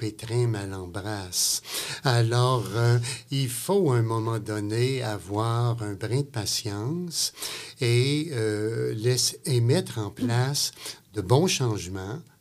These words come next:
stables, dans la bonne direction. Et au fil du temps, euh, ça vient à payer. Et, euh, ça donne des retombées qui sont plus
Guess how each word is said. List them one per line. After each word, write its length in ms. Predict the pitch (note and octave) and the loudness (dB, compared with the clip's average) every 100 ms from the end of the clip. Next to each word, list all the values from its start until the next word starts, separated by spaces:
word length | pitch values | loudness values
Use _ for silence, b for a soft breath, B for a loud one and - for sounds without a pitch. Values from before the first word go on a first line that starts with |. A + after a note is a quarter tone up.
| - | -12
stables, 640 | - A#2 G2+ A2 E3+ F3 C3+ - | 0 2 2 -2 -6 -8 -12 -10
dans 200 | G#2 G#2+ G#2+ | -4 -2 -2
la 140 | G2+ | -4
bonne 340 | F2+ C#3 F#3 D#3 | -2 2 4 2
direction. 920 | G2+ G#2 F#2+ F#2 - - G2+ A#2+ F#3 B B B B B | 0 -4 -6 -4 -4 -2 -4 -4 -6 B B B B B
Et 440 | A2+ B2+ F#3 G3+ F#3+ | 0 2 2 -2 -4
au 140 | C3 | -6
fil 340 | A#2+ - G#3 C#3+ | -6 -4 -4 -4
du 280 | G2+ A2 - | -6 -6 -6
temps, 480 | A#2+ A#2 E3 F3+ F3 - | -2 0 -2 -6 -10 -4
euh, 280 | A2 G#2+ C3+ - | -2 -2 -6 -10
ça 260 | - - A2 | -4 -2 -2
vient 300 | F#2+ E3 D3 | -4 -2 -2
à 60 | |
payer. 580 | A#2 G#2 F2+ G2 G#2 A#2 - _ b b b _ | -4 -8 -4 -2 -2 -6 -14 _ b b b _
Et, 480 | A#2 A2 B2+ D#3+ E3 | -2 2 2 2 0
euh, 480 | D3 A2 G#2+ G#2+ G#2+ A#2 B B | -2 0 0 0 -2 -6 B B
ça 240 | - B2 A2+ | -2 0 2
donne 340 | B2 D#3 F#3 | 2 4 2
des 160 | B2 A2+ | 2 0
retombées 720 | A2+ A#2 G#2 F#2+ A2 C#3 D#3 | -2 -4 -8 -6 -2 -2 -4
qui 240 | - A#2 | -6 -2
sont 280 | - G#2+ G2+ | 0 0 -6
plus 460 | - A2 A#2 A2 | -8 -14 -12 -12